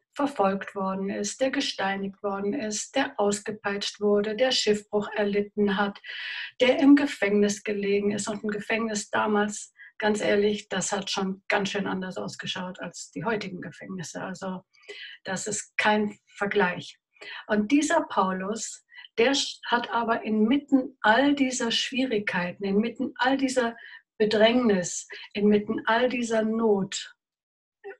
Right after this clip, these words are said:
Ruhe und Frieden bewahrt. Und, ähm, ich sag's mit meinen Worten, er hat sich nicht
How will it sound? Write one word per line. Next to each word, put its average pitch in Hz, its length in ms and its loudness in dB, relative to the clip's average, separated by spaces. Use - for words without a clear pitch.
Ruhe 208 640 4
und 226 120 -2
Frieden 233 380 2
bewahrt. - 560 -10
Und, 196 460 2
ähm, 180 680 -6
ich 202 180 -8
sag's 202 300 0
mit 208 160 -4
meinen 190 400 -4
Worten, 208 640 -4
er 202 180 -2
hat 208 180 -4
sich - 240 -8
nicht 233 380 -6